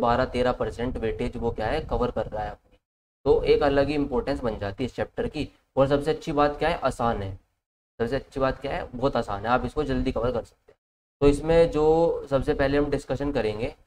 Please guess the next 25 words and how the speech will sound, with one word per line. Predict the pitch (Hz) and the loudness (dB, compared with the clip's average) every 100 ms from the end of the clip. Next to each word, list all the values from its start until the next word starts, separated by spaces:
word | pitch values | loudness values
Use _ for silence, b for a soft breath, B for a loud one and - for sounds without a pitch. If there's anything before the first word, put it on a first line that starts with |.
| _ _ | _ _
वो | 127 135 | 4 6
आपके | 131 131 147 143 | 6 4 0 0
एक | - | 2
तो | 156 165 - - | 2 2 2 2
formula | 127 120 110 | 2 4 2
based | 104 107 - | 2 0 -4
question | 107 - 101 | -12 -8 -8
होंगे, | 98 98 - - _ _ _ _ _ _ - | -8 -10 -14 -20 _ _ _ _ _ _ -4
ठीक | 143 | -2
है। | 170 170 - _ - | -2 -4 -16 _ -6
उसके | 131 - | -4 2
अलावा | 156 147 151 165 | 6 6 6 2
इसमें | - 160 165 | 0 -4 0
कई | 160 156 | 0 2
तरीके | 151 143 143 | 2 4 2
के | 160 | 0
type | - 139 143 | 0 0 0
होते | 110 - | -4 -4
हैं, | 143 | -6
fix | - 151 - | -4 -8 -4
pattern | - 120 127 135 | 0 0 0 0
जिनको | 123 120 131 | -2 0 -2
हम | 123 | -2
बोलते | 107 - 98 | -4 -4 -10
हैं, | 95 | -12